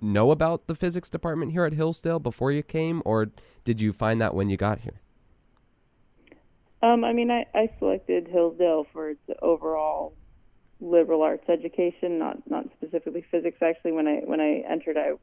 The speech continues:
Speaker 2: was intending to be a chemistry major, but when I took that first physics class that all chem majors have to take, I just fell in love with it. Um,
Speaker 1: Okay.
Speaker 2: but, I mean, Hillsdale has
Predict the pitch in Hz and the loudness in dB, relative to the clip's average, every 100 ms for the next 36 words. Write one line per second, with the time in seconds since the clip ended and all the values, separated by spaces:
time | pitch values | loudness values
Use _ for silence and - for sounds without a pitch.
0 | - 160 151 147 160 156 151 - - 156 | -4 -2 -2 -2 -4 -2 -4 -8 -10 -8
1 | 151 - - - - _ _ _ _ _ | -8 -12 -16 -16 -16 _ _ _ _ _
2 | _ - 294 202 294 156 143 110 - - | _ 2 4 4 2 2 2 0 -4 -6
3 | - - 127 - 117 - - _ - - | -10 -8 -8 0 0 0 -8 _ -20 -8
4 | 180 147 143 - 156 _ 151 - _ 160 | -2 -2 -4 -8 -12 _ -6 -6 _ -2
5 | 135 - - _ - 170 160 - _ - | -2 -6 -20 _ -4 -2 -2 -6 _ -2
6 | 151 156 - 175 160 156 - 156 156 151 | 0 0 -2 0 2 0 -2 0 0 -2
7 | - - 175 156 160 - - _ _ 151 | -8 -6 -4 -2 -4 -8 -14 _ _ -8
8 | 160 151 143 _ 147 151 175 185 175 - | -6 -6 -8 _ -4 0 0 -2 -4 -4
9 | - - - 160 - - _ _ _ _ | -4 -6 -8 -8 -8 -12 _ _ _ _
10 | _ _ _ _ _ _ _ - 135 196 | _ _ _ _ _ _ _ -14 -8 4
11 | 185 - - 185 160 160 165 156 156 151 | 4 4 -4 0 0 0 -4 -2 -4 -4
12 | 143 151 147 | -4 -6 -6